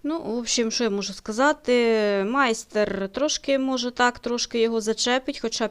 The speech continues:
під питаннячком. Ну, і в основному постраждає начальник цеха. На свою голову проблеми. Будуть його там гнобити.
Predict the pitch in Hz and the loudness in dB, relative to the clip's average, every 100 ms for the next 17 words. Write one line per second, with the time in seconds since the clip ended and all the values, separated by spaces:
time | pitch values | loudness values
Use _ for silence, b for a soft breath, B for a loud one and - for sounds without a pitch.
0 | - - 247 285 277 220 - 196 175 185 | -4 0 2 2 0 -4 0 2 2 0
1 | 196 - 262 311 302 311 247 233 - 226 | -4 -6 -6 -2 0 2 0 -2 -4 -2
2 | 233 277 269 233 - 202 196 - 220 233 | 0 -2 0 -2 -2 -4 -2 0 2 0
3 | 226 202 - 196 196 190 - - - 175 | -2 -2 -4 -4 -4 -6 -8 -10 -12 -20
4 | 175 - _ _ _ _ b b b b | -20 -20 _ _ _ _ b b b b
5 | b b b b - - 185 196 196 196 | b b b b -14 -8 0 0 0 -4
6 | 196 196 180 190 180 170 180 - 220 254 | -2 -2 -2 -2 0 -2 -4 -4 0 2
7 | 294 285 269 269 - - - - _ - | 4 2 0 -4 -12 -20 -20 -20 _ -20
8 | _ _ b b b b b 202 196 226 | _ _ b b b b b -10 -6 -2
9 | 196 196 190 190 185 180 180 214 226 262 | -2 0 2 2 2 0 0 0 2 2
10 | 330 - 254 | 2 0 -2